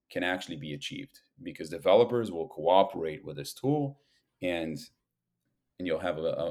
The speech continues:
a more secure environment. And that's, that's the big thing about Cloud Rail. It's how do we get security in there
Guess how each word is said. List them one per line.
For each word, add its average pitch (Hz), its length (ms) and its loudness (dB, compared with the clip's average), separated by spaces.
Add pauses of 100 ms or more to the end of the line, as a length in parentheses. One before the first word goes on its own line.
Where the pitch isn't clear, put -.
a 90 40 -4
more 90 200 -2
secure 71 340 -8
environment. 73 560 -6
And 101 100 -2
that's, - 280 10
that's 143 240 10
the 117 80 2
big 101 260 2
thing 104 160 0
about 80 300 2
Cloud 78 280 0
Rail. 57 240 -2
It's 82 280 -6 (260)
how 127 260 10
do 160 80 6
we 127 220 4
get 98 540 6 (140)
security 98 880 0 (100)
in 98 300 2
there 71 400 2